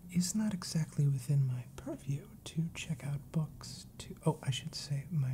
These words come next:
responsibility. You know what perfume means? Sure you do. Why shouldn't you?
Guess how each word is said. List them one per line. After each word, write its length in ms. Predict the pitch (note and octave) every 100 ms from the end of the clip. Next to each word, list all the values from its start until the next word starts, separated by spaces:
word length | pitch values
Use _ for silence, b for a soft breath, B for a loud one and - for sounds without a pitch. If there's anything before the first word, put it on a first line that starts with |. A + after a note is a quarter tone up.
| C3+
responsibility. 720 | B2 - D3 C#3 - B2+ E3 - B B B B B B B - - - -
You 120 | - D#3
know 100 | G#3+
what 240 | B3+ -
perfume 340 | - - - -
means? 460 | - - - - - - - - - - - - - - - - - - - - - - - - -
Sure 300 | - - C#3
you 120 | C#3 A#2+
do. 120 | - - - -
Why 140 | D3+
shouldn't 340 | C#3 D#3 D3
you? 100 | C#3+